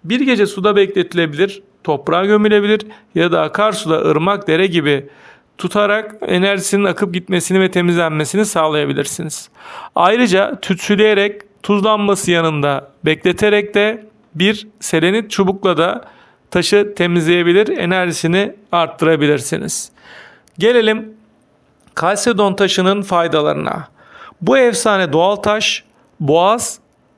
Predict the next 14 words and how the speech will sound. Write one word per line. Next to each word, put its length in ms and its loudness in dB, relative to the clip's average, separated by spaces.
güneş, 360 0
sinir 420 2
ağı 460 2
ve 200 0
kök 220 0
çakraları 540 0
için 260 -4
kullanılmaktadır. 1080 -4
İyimserlik 720 0
ve 140 2
dilekleri 520 2
sembolize 640 0
eder. 440 -4
Cömertliği, 1000 0